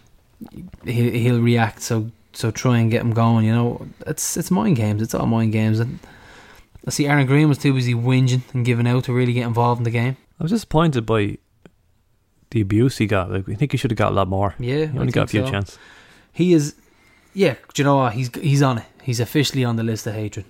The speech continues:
Speaker 1: Aaron Green.
Speaker 2: I thought that was a given that he was on it.
Speaker 1: Yeah, he's on it. Th-, we'll, we'll go by seasons.
Speaker 2: So that's two on it so far, is it? And Shep is kind of a contender.
Speaker 1: Shep is, yeah. If he opens his mouth <laughs> again, we'll have to, we'll have to s-, pull him down.
Speaker 2: So that's, uh, he actually counted up. It's thirteen former Rovers players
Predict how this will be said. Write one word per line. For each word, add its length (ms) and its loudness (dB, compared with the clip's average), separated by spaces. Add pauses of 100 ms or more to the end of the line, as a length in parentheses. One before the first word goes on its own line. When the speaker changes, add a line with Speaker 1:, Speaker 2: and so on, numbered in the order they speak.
Speaker 1:
Aaron 240 -4
Green. 320 -6 (300)
Speaker 2:
I 100 -4
thought 200 2
that 80 0
was 100 2
a 60 0
given 260 -2
that 80 -2
he 60 -8
was 100 -10
on 140 -8
it. 40 -18 (120)
Speaker 1:
Yeah, 220 -6
he's 200 -6
on 140 -4
it. 80 -12 (680)
Th-, 120 -2
we'll, 160 -2
we'll 100 2
go 200 4
by 140 2
seasons. 640 -4 (460)
Speaker 2:
So 120 -6
that's 120 0
two 240 4
on 80 4
it 100 -2
so 160 -4
far, 180 -4
is 120 -6
it? 140 -10
And 100 -10
Shep 300 0
is 140 -4
kind 160 -2
of 100 -2
a 80 -4
contender. 360 -4 (120)
Speaker 1:
Shep 140 -8
is, 120 -10
yeah. 180 -6
If 180 -10
he 120 -6
opens 280 -6
his 100 -8
mouth 300 -6
<laughs> 100 -14
again, 300 2
we'll 160 -2
have 160 -6
to, 200 -4 (140)
we'll 100 -10
have 100 -10
to 80 -12
s-, 80 -12 (120)
pull 140 -4
him 80 -4
down. 260 -6 (360)
Speaker 2:
So 160 -4
that's, 180 -2
uh, 240 2
he 100 -2
actually 280 -2
counted 340 0
up. 180 -2
It's 140 -14
thirteen 500 2
former 340 4
Rovers 300 0
players 440 -6